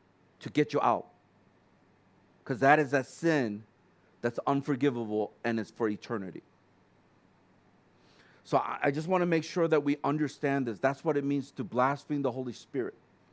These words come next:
It's not just saying bad words towards God, but it's when you see the works of God and with that attitude of rebellion and almost to the point where you are agitated and you don't wanna do anything with God,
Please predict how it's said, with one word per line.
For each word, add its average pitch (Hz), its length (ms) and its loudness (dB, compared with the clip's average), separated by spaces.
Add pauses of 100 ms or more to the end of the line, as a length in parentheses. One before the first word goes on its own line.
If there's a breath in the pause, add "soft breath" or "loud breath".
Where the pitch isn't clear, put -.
(460 soft breath)
It's 120 140 -6
not 151 160 4
just 151 180 -6
saying 151 380 0 (420)
bad 143 320 4
words 131 540 0 (180)
towards 143 280 -2
God, 120 340 0 (640 soft breath)
but 139 160 4
it's 131 140 0 (100)
when 127 280 2
you 127 220 2 (140)
see - 500 -4
the 202 120 4
works 170 280 0
of 139 140 -6
God 104 360 2 (800 soft breath)
and 120 160 0
with 135 160 2
that 135 200 6
attitude 147 460 2
of 117 140 0
rebellion 156 800 2
and 123 240 -2
almost 147 400 -2
to 160 60 -6
the 135 100 -2
point 139 280 -4
where 127 120 2
you 123 340 0
are 120 240 4
agitated 139 680 0
and 131 120 -4
you 127 60 -2
don't 139 120 0
wanna 135 140 -2
do 120 220 -2
anything 143 340 -2
with 131 140 -6
God, 104 300 0